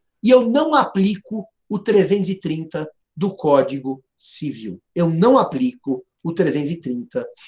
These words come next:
do Código Civil. Se o credor tem mais de um imóvel, exemplo, fica uma semana na, na casa, na semana em casa e no fim de semana numa chácara, cabe ao devedor escolher onde for mais conveniente?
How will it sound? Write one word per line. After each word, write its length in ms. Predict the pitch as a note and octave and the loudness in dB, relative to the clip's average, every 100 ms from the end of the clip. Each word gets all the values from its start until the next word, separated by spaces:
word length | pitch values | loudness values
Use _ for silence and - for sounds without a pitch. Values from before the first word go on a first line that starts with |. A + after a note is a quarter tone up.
| - _ _ _ _ _ _ _ _ - | -20 _ _ _ _ _ _ _ _ -8
do 200 | D3 D#3 | 0 0
Código 480 | - C3+ B2+ B2+ B2+ | 2 2 2 0 -4
Civil. 320 | - A#2 G#2 - - _ _ _ | -6 -8 -12 -14 -20 _ _ _
Se 140 | - B3 | 2 4
o 60 | |
credor 420 | C#4 B3 F#3+ D4 | 6 6 8 4
tem 180 | D4 C4+ | 6 4
mais 320 | A#3 C#4+ C4 | 6 6 6
de 80 | G3 | 4
um 80 | C4+ | 2
imóvel, 680 | A3+ A3+ G#3 C3+ A#2+ G#2 - | 4 6 6 4 -2 -10 0
exemplo, 640 | F#3 F#3 F#3 A3+ F#3+ D3+ C3+ | 2 4 2 0 0 -4 -6
fica 240 | G#3 A3+ | -6 -4
uma 100 | A3 | -2
semana 580 | - F#3 G#3 A#3 B3 G#3+ _ _ _ _ E3+ | 0 0 0 0 -2 -4 _ _ _ _ 0
na, 320 | F#3+ F3 - _ | 2 2 -6 _
na 200 | F3+ F3+ | -2 -2
casa, 500 | F3 F#3+ G#3+ A3+ - _ _ _ F3+ E3+ | 2 6 6 4 -2 _ _ _ -12 -8
na 200 | F3+ G3 | -2 0
semana 420 | - F3+ F3+ A3+ | 0 0 -2 -2
em 100 | G#3+ | -4
casa 400 | G3 G3+ A#3+ C4 | 2 6 6 4
e 40 | B3+ | 0
no 80 | G#3+ | -6
fim 140 | G#3 | -6
de 60 | F3+ | -4
semana 260 | F#3+ A3 | -4 -4
numa 220 | A3 A3 | -6 -6
chácara, 560 | G3 F#3+ D#3+ - A#2 A#2+ - _ _ _ _ | -4 -2 -2 -4 -12 -16 -20 _ _ _ _
cabe 300 | G#3+ B3 C4 | 4 6 6
ao 80 | B3 | 4
devedor 460 | G#3 G3 G3 G#3 A3+ | 4 2 2 2 0
escolher 440 | - F#3+ F#3 G#3+ | 0 -2 2 4
onde 200 | G#3 F#3 | 4 0
for 200 | - G3 | -2 -2
mais 160 | F#3 F3 | 0 -4
conveniente? 800 | E3+ D3+ D3+ F3 G#3 F3+ - | -8 -10 -6 -4 -2 -4 -10